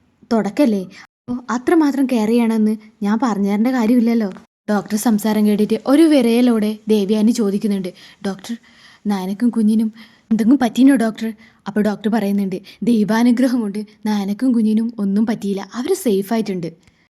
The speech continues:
ഇത് കേട്ടതോടെ സന്തോഷം കൊണ്ട് ദേവയാനിയുടെ രണ്ട് കണ്ണുകളും നിറയുന്നുണ്ട്. അപ്പോഴേക്കും നവ്യ പറയുന്നുണ്ട്, "വല്യമ്മേ, വല്യമ്മയുടെ പ്രാർത്ഥനയുണ്ടല്ലോ, അവൾക്കൊന്നും പറ്റില്ലാന്ന്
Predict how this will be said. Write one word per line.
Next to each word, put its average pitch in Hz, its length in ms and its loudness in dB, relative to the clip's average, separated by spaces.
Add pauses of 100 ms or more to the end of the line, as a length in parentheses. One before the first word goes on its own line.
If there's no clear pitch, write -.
(120)
ഇത് 233 160 -2
കേട്ടതോടെ 214 560 -2 (300)
സന്തോഷം 190 540 -2
കൊണ്ട് 208 180 2 (120)
ദേവയാനിയുടെ 202 640 0 (200)
രണ്ട് 285 260 6
കണ്ണുകളും 214 420 0
നിറയുന്നുണ്ട്. 190 540 -2 (420)
അപ്പോഴേക്കും 202 460 0 (220)
നവ്യ 214 280 2
പറയുന്നുണ്ട്, 220 480 2 (240)
"വല്യമ്മേ, 196 400 0 (180)
വല്യമ്മയുടെ 254 540 4
പ്രാർത്ഥനയുണ്ടല്ലോ, 196 720 0 (280)
അവൾക്കൊന്നും 240 580 2
പറ്റില്ലാന്ന് 202 500 -4